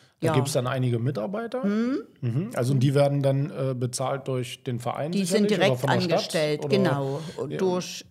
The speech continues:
Speaker 2: durch verschiedene Kommunen, Fundtierverträge und
Speaker 1: Ja, ja, okay.
Speaker 2: Spenden eben,
Speaker 1: Okay,
Speaker 2: ne?
Speaker 1: und dann, und dann gibt's halt noch einen Riesenschwung Ehrenamtler, die quasi so wie
Speaker 2: Genau.
Speaker 1: du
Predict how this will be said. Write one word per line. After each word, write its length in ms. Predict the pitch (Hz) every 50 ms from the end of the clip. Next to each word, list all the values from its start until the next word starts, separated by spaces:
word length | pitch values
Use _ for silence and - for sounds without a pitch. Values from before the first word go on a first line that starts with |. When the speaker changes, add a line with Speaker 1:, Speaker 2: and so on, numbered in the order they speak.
| - -
Speaker 2:
durch 220 | - 175 165 165
verschiedene 480 | - - 165 - - 208 202 170 202 175
Kommunen, 640 | - - 180 170 170 175 220 254 247 247 247 233 226
Fundtierverträge 1120 | - 240 226 233 233 240 240 233 - 214 196 185 208 202 202 202 190 190 196 190 190 185 -
und 160 | - 175 175
Speaker 1:
Ja, 300 | 139 139 143 139 139 143
ja, 180 | 139 131 131 -
okay. 280 | 143 123 - 135 120
Speaker 2:
Spenden 440 | - 160 143 139 139 135 139 135 - -
eben, 60 | -
Speaker 1:
Okay, 340 | 151 127 - 139 131 117 120
Speaker 2:
ne? 60 | 151
Speaker 1:
und 180 | 160 151 147 135
dann, 340 | 143 147 160 165 170 -
und 220 | - 190 156 143 135
dann 200 | 143 147 156 160
gibt's 240 | 151 151 135 - -
halt 200 | 147 147 143 147
noch 180 | 147 127 120
einen 180 | 131 139 139 147
Riesenschwung 840 | - 131 127 151 160 143 147 143 131 - - 139 135 135 135 139 143 -
Ehrenamtler, 760 | 135 131 131 127 127 123 120 120 113 113 104 123 113 107 110
die 160 | 110 113 120 107
quasi 320 | - 131 131 127 123 127
so 160 | 120 120 120
wie 60 | 117
Speaker 2:
Genau. 540 | 120 233 220 170 190 - 139 135 135 135 139
Speaker 1:
du 40 | 156